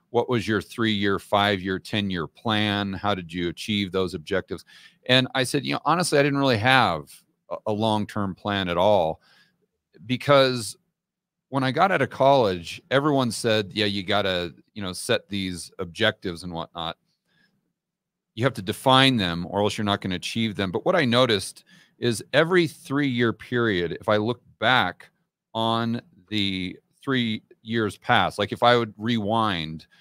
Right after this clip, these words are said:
let's say I was in two thousand three, I rewind to two thousand, um, and then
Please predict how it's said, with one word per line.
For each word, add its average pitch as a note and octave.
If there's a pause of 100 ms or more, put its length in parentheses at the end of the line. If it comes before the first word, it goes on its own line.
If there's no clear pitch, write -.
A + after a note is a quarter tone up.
(160)
let's G#2+
say B2
I A2
was F#2+
in F#2
two -
thousand F2
three, F2 (160)
I G#2
rewind A2
to F2+
two -
thousand, F2+ (100)
um, C#2+ (460)
and A2+
then A2+